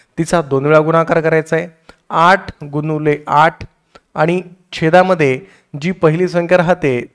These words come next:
ती खाली लिहायची राहते चार इथं. बरोबर. आता इथं भागाकाराची क्रिया करा.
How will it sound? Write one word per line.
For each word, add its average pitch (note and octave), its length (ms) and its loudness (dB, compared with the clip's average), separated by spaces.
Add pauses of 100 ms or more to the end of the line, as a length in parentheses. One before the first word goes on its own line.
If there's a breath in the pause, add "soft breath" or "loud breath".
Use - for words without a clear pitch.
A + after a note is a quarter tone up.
ती E3 100 -4
खाली C3 280 -4
लिहायची A#2+ 300 -2
राहते A#2 300 -2
चार A#2+ 360 -4
इथं. B2 300 -14 (540 soft breath)
बरोबर. C3+ 520 -2 (560 soft breath)
आता D#3 220 0
इथं G3+ 280 2
भागाकाराची F3+ 680 2
क्रिया D3 280 0
करा. A#2 220 -4